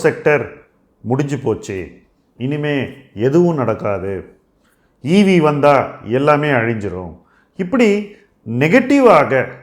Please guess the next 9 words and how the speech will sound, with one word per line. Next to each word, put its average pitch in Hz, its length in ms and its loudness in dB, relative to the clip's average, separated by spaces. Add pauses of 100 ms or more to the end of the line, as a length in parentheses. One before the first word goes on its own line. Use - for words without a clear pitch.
(240)
ஆட்டோ 135 400 -2
செக்டர் 127 360 -6 (420)
பார்க்கப்பட்டது. 113 720 -4 (560)
கோவிட் 240 380 8
வந்த 180 320 4
பிறகு 123 680 0
அதிகம் 220 420 2
பாதிக்கப்பட்ட 151 640 4
ஒரு 110 180 0